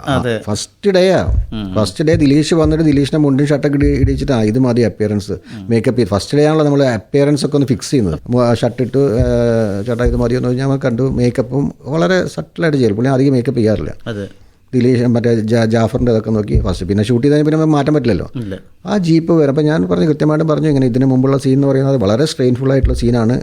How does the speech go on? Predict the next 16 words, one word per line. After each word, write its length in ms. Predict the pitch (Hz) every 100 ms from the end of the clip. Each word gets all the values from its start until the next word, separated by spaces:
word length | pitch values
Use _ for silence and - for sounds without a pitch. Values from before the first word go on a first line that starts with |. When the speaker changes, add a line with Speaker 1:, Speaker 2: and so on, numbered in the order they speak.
| -
Speaker 1:
ഇങ്ങനെയുള്ള 360 | 110 117 117 117
സ്ഥലം 280 | 113 113 110
കയറി, 200 | 104 117
കയറി 440 | - - 104 110
മുകളിൽ 340 | - 107 107 110 -
പോയി 260 | 117 165 - _ _ 82
ആ 20 |
തിരിച്ച് 340 | 98 110 104 120
വരിക 180 | 113
എന്ന് 120 | 120 127
പറയുന്നത് 420 | 127 127 131 135
വലിയൊരു 380 | 120 135 139 131
കടമ്പയാണ് 460 | 110 110 139 120 117
എന്നൊക്കെ 560 | - - - 120 -
പറഞ്ഞ് 160 | 117 123
മനസ്സിലാക്കി. 600 | 123 113 127 117 127